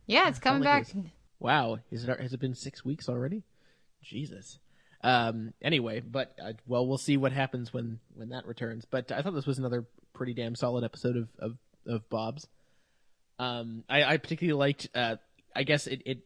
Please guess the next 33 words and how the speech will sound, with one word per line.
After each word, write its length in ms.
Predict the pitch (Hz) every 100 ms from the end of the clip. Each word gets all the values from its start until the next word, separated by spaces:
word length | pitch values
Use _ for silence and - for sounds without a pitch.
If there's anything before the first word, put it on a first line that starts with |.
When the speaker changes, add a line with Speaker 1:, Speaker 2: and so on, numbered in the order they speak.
| _
Speaker 2:
it 140 | 127 123
might 220 | 143 160
have 80 | 147
been 120 | 135
a 80 | 123
gag 320 | 123 117 117
lost 320 | 120 120 -
on 120 | 123
you 180 | 120 117
since 260 | 113 117 -
you're 100 | 123
off 180 | 120 120
in 100 | 117
classical 420 | - 117 - 123
music 340 | 139 185 170
land, 280 | 135 135 123 _ - -
but, 260 | 120 139 127 -
Speaker 1:
<laughs> 60 | 254
Speaker 2:
um, 360 | 123 117 117 - 117
the, 300 | 135 135 123
the 60 | 127
Tori 380 | - 147 143 131 131
Amos, 560 | 180 202 - - - _ _ -
uh, 260 | 143 139 - 131
riff 140 | 170
Speaker 1:
Oh 120 | 208 202
my 100 | 220
God, 320 | 226 208 170
yeah, 160 | 214
that 80 | 202
was 140 | 202 202
hilarious. 680 | 220 208 202 180 - - - -
Speaker 2:
was 300 | 139 123 120